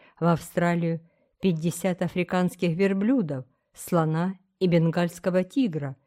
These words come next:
которых мы должны взять на борт в Цейлоне. Поэтому мы не пойдем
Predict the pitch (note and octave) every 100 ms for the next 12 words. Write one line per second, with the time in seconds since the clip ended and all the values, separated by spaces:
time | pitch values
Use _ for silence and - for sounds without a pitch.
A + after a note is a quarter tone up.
0 | _ _ - E3+ F3+ D#3+ E3 D#3+ D#3 E3+
1 | D#3+ E3+ E3+ E3 D#3 D#3+ F#3+ - - _
2 | - G3+ F#3+ G#3+ G#3 C#3+ C3+ C#3 _ _
3 | _ _ _ - G4 A4+ F3+ E3 D#3+ A3
4 | F3+ D#3 D3+ E3+ G3+ F3+